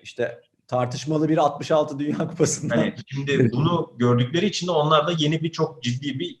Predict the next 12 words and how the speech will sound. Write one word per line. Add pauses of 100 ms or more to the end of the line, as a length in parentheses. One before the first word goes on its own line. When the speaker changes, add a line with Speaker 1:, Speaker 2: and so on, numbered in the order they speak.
Speaker 2:
yatırıma
girdiler (160)
mesela. (640)
Ee,
Speaker 1:
E,
hemen
bu
Speaker 2:
Almanya
Speaker 1:
konuda
Speaker 2:
milli
takımına
bakıyorsunuz.